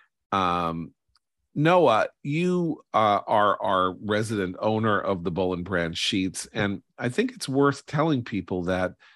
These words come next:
the sheets get better and softer over time, right? 'Cause you've now had them, I think, for a year, maybe a little longer.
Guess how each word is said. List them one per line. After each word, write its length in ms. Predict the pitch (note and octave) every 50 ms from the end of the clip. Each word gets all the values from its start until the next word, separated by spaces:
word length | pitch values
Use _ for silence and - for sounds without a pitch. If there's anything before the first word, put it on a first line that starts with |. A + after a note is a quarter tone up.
| _ _ _ _ _ _
the 100 | - G#2+
sheets 800 | - - - - - G#3+ G3+ E3+ C3 B2 - - - - - - _ _ _ _ _ _ _ _ _ _ _ _ _ _ - B2+
get 420 | A#2 C#3+ C#3 C3+ - C3 A2 A2
better 580 | - C#3+ D#3 E3+ D3 A2 F#2+ F#2 F#2 F#2+ G#2+ - _
and 220 | G#2 G#2 G#2 G2+
softer 960 | - - - - - D#3 D#3+ E3+ E3+ - - - - C2 G1+ G#1 G1+ A#2 - _ _ _ _ _ _ _ _ _
over 300 | - C3 B2+ A#2+ B2 A#2+
time, 520 | A2 - - - B2 F#2 D#2 - G1+ G1+ C#2+
right? 320 | F#2+ G#2 G#2 A2+ C#3+ E3
'Cause 180 | - - A#2+ G#2
you've 140 | B2 A#2+ A#2
now 160 | C3 A#2+ A2+
had 220 | A2+ B2+ A#2 A#2
them, 180 | G#2+ A#2 G#2 G#2+
I 100 | - F#2
think, 240 | - - C#3 C#3 C#3
for 180 | - - G#2+
a 40 | G2+
year, 400 | G2 F#2+ G2 G2+ G2+ A#2 C#3+ E3
maybe 240 | D#3+ C3+ A2 G#2+ A#2
a 60 | G#2+
little 260 | G2+ G#2 G2+ G2 F#2+
longer. 540 | F#2 F2 F2 F#2 G#2 B2 E3 - G#3 A3 A3+